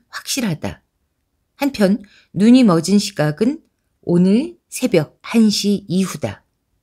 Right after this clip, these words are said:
와토는 야간 당직이라 어젯밤부터 계속 깨어 있어서 알고 있었다. 그렇다면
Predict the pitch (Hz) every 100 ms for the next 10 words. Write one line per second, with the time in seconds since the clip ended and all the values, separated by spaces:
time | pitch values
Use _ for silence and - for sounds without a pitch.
0 | _ _ _ _ _ _ - 180 196 226
1 | 226 233 220 135 160 190 208 196 156 151
2 | 147 143 156 - 147 170 165 160 - -
3 | 143 - 143 160 - 131 170 175 - 104
4 | - 117 127 143 147 - 82 - 85 _
5 | _ _ _ _ _ _ _ _ _ -
6 | 214 220 - 190 175 180 117